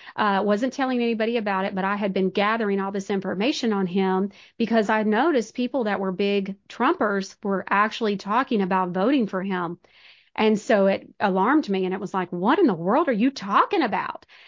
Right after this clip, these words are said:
And so what happened was, uh, he called me about, uh,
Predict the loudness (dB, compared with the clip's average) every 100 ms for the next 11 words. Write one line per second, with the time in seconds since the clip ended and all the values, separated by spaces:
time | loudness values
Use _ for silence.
0 | -14 -4 -2 -2 -2 -2 -2 -2 -2 -2
1 | -2 -4 -2 -4 -2 -2 -4 -6 -2 0
2 | 0 -2 -2 -2 0 0 0 -2 -2 -2
3 | -2 -4 -6